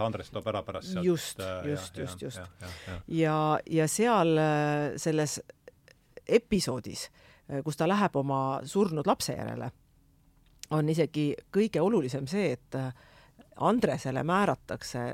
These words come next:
Speaker 2: selle eest, et tema nagu
Speaker 1: Jah.
Speaker 2: laps on olnud sõnakuulmatu, kepihoobid.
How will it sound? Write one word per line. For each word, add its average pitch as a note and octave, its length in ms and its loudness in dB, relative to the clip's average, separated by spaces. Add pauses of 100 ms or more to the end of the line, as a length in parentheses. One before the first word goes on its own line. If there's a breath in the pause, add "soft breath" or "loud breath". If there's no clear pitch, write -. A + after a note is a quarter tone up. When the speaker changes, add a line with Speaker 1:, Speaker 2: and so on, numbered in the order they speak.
(140)
Speaker 2:
selle F3 400 0
eest, D#3+ 200 -2
et - 120 -10
tema C#3+ 260 -2
nagu B2+ 300 -6 (140)
Speaker 1:
Jah. C3 100 -4
Speaker 2:
laps F3+ 280 0
on C#3 120 -4
olnud D3+ 160 -2
sõnakuulmatu, C#3 720 -2 (220 soft breath)
kepihoobid. D#3+ 680 2